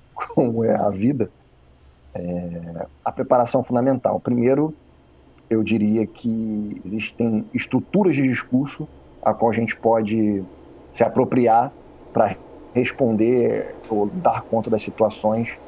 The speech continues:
seja qual for o contexto. Vou citar duas aqui. Quando você, você omi-, emitir uma opinião,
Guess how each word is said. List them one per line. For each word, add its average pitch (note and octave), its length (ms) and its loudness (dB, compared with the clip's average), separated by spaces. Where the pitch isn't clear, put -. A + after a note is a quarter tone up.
seja G#2 240 0
qual A2 180 2
for G#2+ 280 0
o G#2 40 0
contexto. A2+ 460 -2
Vou G#2+ 80 0
citar A2 300 0
duas A2+ 280 2
aqui. F#2 260 -4
Quando A#2+ 160 0
você, A#2+ 360 -2
você A2 240 0
omi-, A#2 420 2
emitir C#3+ 520 2
uma E3+ 120 2
opinião, C#3+ 480 0